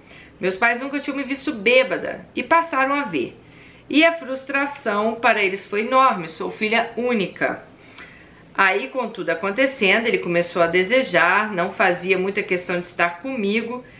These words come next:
É, ele é doze anos mais velho. Dani, eu venho procurando maneiras de fazer intercâmbio, porém com esses dois relacionamentos eu meio que abri mão.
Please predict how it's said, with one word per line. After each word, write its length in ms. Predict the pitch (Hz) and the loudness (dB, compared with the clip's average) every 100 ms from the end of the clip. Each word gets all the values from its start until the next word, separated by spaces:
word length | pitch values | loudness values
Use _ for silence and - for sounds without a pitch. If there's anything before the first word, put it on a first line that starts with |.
| - - - - - - | -20 -20 -20 -20 -20 -4
É, 560 | 202 202 202 196 190 175 | 0 2 4 6 4 4
ele 160 | 190 | 4
é 60 | 175 | 4
doze 360 | 175 226 262 226 | 4 2 2 2
anos 240 | 202 208 | 0 0
mais 340 | 226 247 220 | 2 2 0
velho. 540 | 175 196 196 165 151 123 - - - - - - - - - - - - - - - - - - - - - - - - - - - - - - - - - - | 0 4 6 4 0 -10 -16 -20 -20 -20 -20 -20 -20 -20 -20 -20 -20 -20 -20 -20 -20 -20 -20 -20 -20 -20 -20 -20 -20 -20 -20 -20 -20 -20 -20 -20 -20 -20 -20 -2
Dani, 560 | 185 233 196 156 - - - - | 2 4 2 0 -8 -16 -18 0
eu 200 | 220 247 | 2 4
venho 260 | 226 233 | 2 0
procurando 880 | 233 240 240 226 185 190 226 269 302 - - | 0 -4 0 2 4 4 2 0 -2 -8 -6
maneiras 480 | 202 214 180 196 226 | 0 2 4 2 2
de 80 | |
fazer 260 | 226 226 214 | 0 0 0
intercâmbio, 680 | 226 294 311 214 165 151 156 | 2 2 2 0 0 0 0
porém 340 | 240 247 202 | 4 6 4
com 80 | 196 | 2
esses 240 | 202 196 185 | -2 -4 -2
dois 280 | 208 220 | 0 0
relacionamentos 800 | 202 165 165 185 190 208 214 226 | 0 0 0 0 0 2 0 0
eu 100 | 233 | -2
meio 200 | 190 190 | 0 0
que 100 | 190 | 0
abri 240 | 208 196 240 | -2 -2 -4
mão. 460 | 247 226 196 - | 2 4 4 0